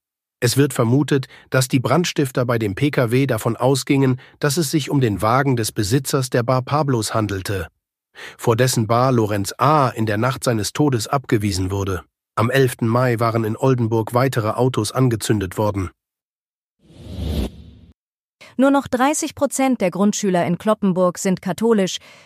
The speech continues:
Speaker 2: In Kloppenburg sind nur noch dreißig Prozent der rund eintausendsechshundert Grundschüler katholisch. Allerdings sind fünf von sieben Grundschulen katholische Bekenntnisschulen.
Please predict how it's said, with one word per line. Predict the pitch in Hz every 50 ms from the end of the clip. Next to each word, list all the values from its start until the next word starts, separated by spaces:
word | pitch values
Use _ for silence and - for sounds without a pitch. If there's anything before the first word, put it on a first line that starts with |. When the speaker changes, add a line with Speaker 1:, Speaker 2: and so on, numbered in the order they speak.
| _ _ _ _ _ -
Speaker 2:
In | - 269 247
Kloppenburg | - 294 320 - - 262 208 220 208 185 -
sind | - 214 202 - -
nur | 208 202
noch | 196 190 185
dreißig | - - 190 202 214 220 - 220 202 - -
Prozent | - 196 175 - - 214 202 202 208 - 202
der | 185 175 175
rund | 165 185 190 185 - -
eintausendsechshundert | 190 208 240 233 - 214 208 208 180 208 208 175 - 202 190 - - 208 196 190 180 - -
Grundschüler | 196 233 254 262 - - 214 196 185 180 170
katholisch. | - 196 180 170 220 240 247 226 202 185 - - - - - - - - _ _
Allerdings | - 233 247 262 269 233 277 294 302 - -
sind | - 254 254 240
fünf | - - 254 247 262 269 -
von | - - 285 277 262
sieben | 208 220 226 202 202 202 190
Grundschulen | - 185 196 190 - - 196 190 190 196 214 220
katholische | - 233 226 - 220 214 208 190 175 - 208
Bekenntnisschulen. | 180 214 202 - 220 240 247 - - 185 170 - - - 190 180 180 175 175 165